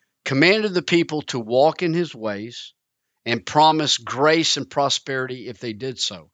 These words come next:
The problem was the people were not always faithful to God. In fact, they were rather unfaithful a lot of the times and sinful.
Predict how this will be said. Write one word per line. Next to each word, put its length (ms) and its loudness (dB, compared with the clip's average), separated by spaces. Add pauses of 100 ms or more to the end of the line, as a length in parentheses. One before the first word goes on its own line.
(280)
The 100 -4
problem 600 2
was 440 -14 (240)
the 140 -2
people 720 -4 (340)
were 180 2
not 280 6
always 420 4
faithful 520 0
to 120 -14
God. 420 -12
In 100 -18
fact, 340 2
they 80 -4
were 180 -6
rather 500 2
unfaithful 720 0
a 120 -10
lot 180 2
of 80 -6
the 60 -14
times 420 -2
and 160 -4
sinful. 560 0